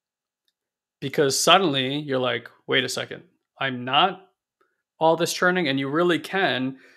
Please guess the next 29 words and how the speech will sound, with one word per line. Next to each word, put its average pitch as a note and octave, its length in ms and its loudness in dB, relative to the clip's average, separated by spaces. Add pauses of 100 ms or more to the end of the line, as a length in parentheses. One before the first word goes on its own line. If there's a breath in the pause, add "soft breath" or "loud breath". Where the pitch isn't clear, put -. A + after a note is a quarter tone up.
start C#3 300 -2
creating C#3 360 0
some C3+ 540 -4 (180)
separation, D3+ 920 -4 (520)
right, C#3 320 -2 (340 soft breath)
between C#3+ 440 -2
you D3+ 480 0
and C3+ 120 -2
this C3 220 -6
mind C3 400 -2
that B2+ 240 -4
is B2+ 140 -8
incessantly B2+ 580 -4
talking. D#3+ 600 -4 (800)
And D3+ 100 -4
the D3+ 60 -2
mind, G#3+ 200 0
by D#3+ 140 4
the C#3 80 2
way, C#3 160 4
like C#3 240 -2
any E3+ 220 2
organ B2 340 -2
in B2+ 160 -6
our B2+ 140 -2
body, B2 340 -8
has C#3+ 220 -2
a D3 40 -4
function, - 440 -6